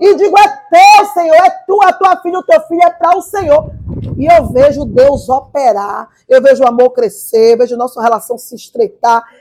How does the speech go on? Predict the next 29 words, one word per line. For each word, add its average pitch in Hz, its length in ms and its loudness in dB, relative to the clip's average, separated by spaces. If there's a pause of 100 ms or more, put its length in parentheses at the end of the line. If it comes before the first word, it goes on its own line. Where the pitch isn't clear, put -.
eu 247 120 0
vejo 254 220 2
o - 20 -6
nosso 262 220 -6
relacionamento 247 680 -6
se 254 120 -20
fortalecer, 277 760 -4 (220)
porque - 320 -2
o 392 180 2
Senhor 302 680 2 (100)
se - 220 -16
agrada 214 600 -10
disso. 190 500 -16 (420)
Então, 339 180 -2
a 311 40 -2
gente, 339 220 -10 (100)
só 392 240 -4
que 415 80 -6
a - 20 -2
gente - 80 -12
tem 339 80 -10
que - 80 -20
parar 277 240 -4
de 262 100 -14
ser 254 160 -8
servo 302 580 -2 (300)
quando 320 220 -4
a 302 40 -4
gente 311 360 -14